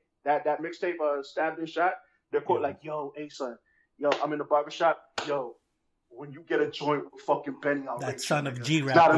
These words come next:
Speaker 1: until you
Speaker 2: also
Speaker 1: get a
Speaker 2: does
Speaker 1: Benny."
Speaker 2: it.
Speaker 1: Crazy. Son of G-Rap's crazy.
Speaker 2: Yeah, man.
Speaker 1: So then shout out them niggas. So,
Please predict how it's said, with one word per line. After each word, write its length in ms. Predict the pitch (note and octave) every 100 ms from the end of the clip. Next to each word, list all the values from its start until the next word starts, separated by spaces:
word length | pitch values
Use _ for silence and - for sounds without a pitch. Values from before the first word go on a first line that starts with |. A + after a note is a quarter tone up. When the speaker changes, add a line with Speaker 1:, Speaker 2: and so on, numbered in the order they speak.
| -
Speaker 1:
until 80 | F3
you 60 |
Speaker 2:
also 120 | D3+ C3+
Speaker 1:
get 100 | E3
a 20 | D3+
Speaker 2:
does 100 | D#3+
Speaker 1:
Benny." 180 | D3+ C#3
Speaker 2:
it. 100 | - - _ _ _ _ _ _
Speaker 1:
Crazy. 400 | - E3 C#4+ -
Son 220 | - G#3
of 80 | A3+
G-Rap's 440 | - D#3 D#3 D#3 -
crazy. 340 | - F3 E3+ - _ _ _ _ _ _ _ -
Speaker 2:
Yeah, 180 | B2 B2
man. 60 |
Speaker 1:
So 140 | B2 E3+
then 140 | E3+
shout 200 | E3+ F3
out 120 | E3+
them 140 | D3 C#3
niggas. 320 | B2 A#2 - _ _ -
So, 360 | D3+ D3 C3+